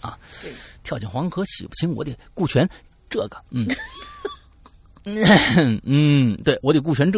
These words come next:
Speaker 1: 个啊。男人是，他觉得这两个人自身条件差太远了，男人完全没有自信心。妻子呢，有一天晚上啊，又特别晚回来，正巧当天呢，丈夫这个心情不是特别好，俩人吵起来了。恼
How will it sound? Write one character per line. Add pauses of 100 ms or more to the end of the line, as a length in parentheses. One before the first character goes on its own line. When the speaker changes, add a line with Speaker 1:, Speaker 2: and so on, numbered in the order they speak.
(120)
Speaker 1:
个
啊。 (460)
男
人
是， (100)
他 (460)
觉
得
这
两
个
人
自
身
条
件
差
太
远
了， (220)
男
人
完
全
没
有
自
信
心。 (1040)
妻
子
呢，
有
一
天
晚
上
啊， (100)
又
特
别
晚
回
来， (680)
正
巧
当
天
呢，
丈
夫
这
个
心
情 (100)
不
是
特
别
好， (580)
俩
人
吵
起
来
了。 (1080)
恼